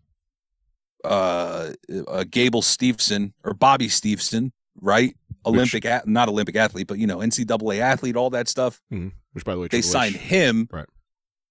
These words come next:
Speaker 1: And put him into what they want.
Speaker 2: Yes.
Speaker 1: I want the W W E to sign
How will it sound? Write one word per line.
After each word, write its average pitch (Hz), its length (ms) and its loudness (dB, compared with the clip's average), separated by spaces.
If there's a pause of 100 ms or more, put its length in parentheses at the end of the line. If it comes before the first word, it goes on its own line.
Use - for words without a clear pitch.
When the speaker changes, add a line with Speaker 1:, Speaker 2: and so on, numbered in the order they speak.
Speaker 1:
And 113 140 0
put 165 180 4
him 165 340 0
into 117 240 -2
what 107 240 0
they 117 160 0
want. - 320 -12 (1000)
Speaker 2:
Yes. - 240 -4
Speaker 1:
I 135 120 8
want 151 220 4
the 139 80 -2
W 131 280 2
W 123 340 2
E 113 100 2
to 107 160 -2
sign 117 560 2